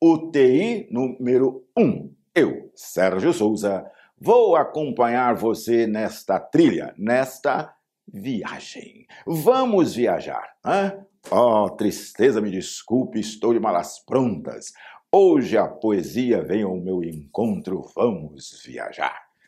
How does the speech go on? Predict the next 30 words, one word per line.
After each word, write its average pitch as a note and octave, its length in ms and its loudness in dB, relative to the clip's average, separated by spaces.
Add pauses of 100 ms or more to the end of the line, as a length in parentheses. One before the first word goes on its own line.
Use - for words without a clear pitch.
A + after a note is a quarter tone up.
Olha - 120 -8
que - 100 -8
bonito, D#2+ 580 -8
né? - 320 -6 (280)
Pois - 180 -4
é, F2+ 120 2
essa, E2+ 380 0
essa F#2+ 280 -4
é - 20 -2
uma B2 80 2
letra G2 300 -2
de G#2+ 100 -2
música, F#2+ 580 -8 (380)
né, A2 380 -8 (100)
de - 100 -10
Paulo F#2+ 320 0
César F#2+ 380 -4
Pinheiro, G2 680 2
que - 300 -14
compôs D3+ 520 -2
um E3+ 120 -6
poema C3 500 2
lindíssimo G#2+ 640 -8
chamado E2+ 340 -8
Viagem G#2 520 0
aos C3 200 -8
quatorze C3+ 720 -4
anos G#2 160 -6
de B2+ 60 -4
idade G2 340 -2